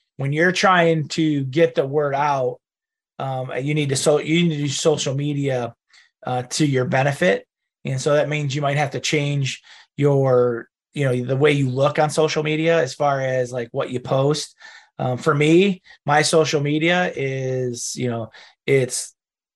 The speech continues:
my family, it's real estate, and it's, like, maybe some of my hobbies and my dog,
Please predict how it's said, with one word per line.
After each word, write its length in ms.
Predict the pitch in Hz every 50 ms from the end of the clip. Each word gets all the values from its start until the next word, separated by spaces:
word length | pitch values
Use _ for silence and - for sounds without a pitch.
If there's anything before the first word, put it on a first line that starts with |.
| _ _ _ _ _ _ _ -
my 140 | 123 -
family, 800 | - - 151 151 160 170 170 180 185 185 190 190 190 190 180 - _ _ _ _ _ _ _ _ _ _
it's 460 | - 139 135 131 131 123 113 - -
real 320 | 139 135 151 156 165 180 185
estate, 540 | 175 180 - 185 175 175 180 92 92 190 147 _ _ _ _ _ _ _ _ _ _ -
and 140 | 143 139 143
it's, 120 | 135 127
like, 240 | 143 139 135 127 - _ _ _
maybe 240 | 143 143 143 143 143
some 200 | 139 - 151 151
of 60 | 151
my 140 | 143 135 123
hobbies 540 | - 143 143 147 147 160 165 180 175 -
and 80 | 151 139
my 100 | 127 123
dog, 480 | 120 127 135 143 147 160 175 180 180